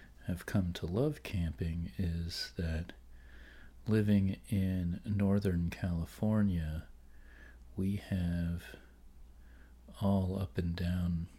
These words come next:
the coast redwood forests, and many of these state and national parks that have them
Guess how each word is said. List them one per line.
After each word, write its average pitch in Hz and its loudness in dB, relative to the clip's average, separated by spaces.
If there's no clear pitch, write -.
the - -6
coast - 0
redwood 92 0
forests, - 0
and 82 -4
many 95 2
of 87 -2
these 87 0
state 87 0
and 90 2
national 92 0
parks 92 -4
that - -6
have 120 2
them 85 0